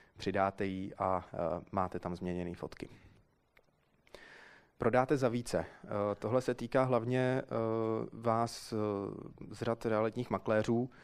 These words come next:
Přímo v naší aplikaci je zaimplementovaná, eh, zaimplementovaná, eh,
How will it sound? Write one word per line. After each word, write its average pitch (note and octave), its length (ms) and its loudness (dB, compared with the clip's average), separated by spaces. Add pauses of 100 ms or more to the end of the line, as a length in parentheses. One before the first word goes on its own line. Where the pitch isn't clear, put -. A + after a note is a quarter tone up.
(520)
Přímo B2 560 2
v A#2+ 40 -2
naší A2+ 300 0
aplikaci A#2+ 500 0
je A#2+ 80 2
zaimplementovaná, A#2 1200 0 (180)
eh, G#2+ 80 -2 (300)
zaimplementovaná, A2 1120 -2
eh, G#2+ 380 -6